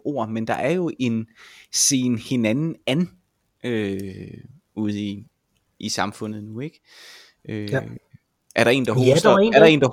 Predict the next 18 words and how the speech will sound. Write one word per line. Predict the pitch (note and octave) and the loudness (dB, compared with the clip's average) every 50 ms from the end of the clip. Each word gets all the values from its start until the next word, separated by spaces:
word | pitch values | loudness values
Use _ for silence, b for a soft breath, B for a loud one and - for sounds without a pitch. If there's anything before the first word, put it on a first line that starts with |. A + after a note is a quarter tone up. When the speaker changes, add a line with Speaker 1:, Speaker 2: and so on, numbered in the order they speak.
| - C#3+ | 0 -2
Speaker 1:
hoster | D#3 D#3 - C#3 | -2 -2 -2 -6
på | - A2+ | -6 -4
gaden, | - A2+ G#2+ A#2 C3 C3+ | 0 0 2 2 0 -2
så | - C#3 | -4 -4
går | C#3+ C3 | -4 -2
man | B2 A#2 A2+ | -2 -2 -4
lige | A#2+ C3 | -4 -6
en | C3+ C3 - | -6 -6 -8
ekstra | - - - - - A#2 | -8 -10 -10 -12 -12 -10
stor | - - B2+ A2+ A#2 - | -6 -4 -4 -4 -6 -6
bue | A#2+ A2+ A#2 B2 - | -6 -6 -6 -6 -8
udenom | - G#2+ A2 A2 G#2+ G2 F#2 - - | -8 -8 -8 -6 -6 -8 -10 -10 -14
og | A2 - | -20 -20
sådan | - - | -20 -16
noget, | A1 - C#3+ | -12 -10 -8
ikke? | E3+ C3 | -6 -6
Speaker 2:
Ja. | C3+ - _ _ _ _ _ - | -8 -8 _ _ _ _ _ -20
Speaker 1:
Så. | - | -20